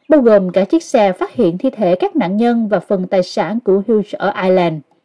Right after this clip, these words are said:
Apple đã thêm Hoàng Sa, Trường Sa vào ứng dụng bản đồ sau yêu cầu của Việt Nam.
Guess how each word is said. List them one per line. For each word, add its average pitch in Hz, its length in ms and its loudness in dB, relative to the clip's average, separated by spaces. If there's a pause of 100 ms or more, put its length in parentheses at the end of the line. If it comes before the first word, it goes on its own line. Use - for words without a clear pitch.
(720)
Apple 226 540 2
đã 202 200 2 (120)
thêm 233 280 0
Hoàng 214 180 -2
Sa, 294 280 2
Trường 214 260 -2
Sa 214 380 -4
vào - 160 -2
ứng 294 200 -2
dụng 170 200 0
bản 202 200 -2
đồ 180 320 6
sau 214 220 -4
yêu 196 160 2
cầu 165 300 0
của 170 120 -6
Việt 190 240 -6
Nam. 190 240 -2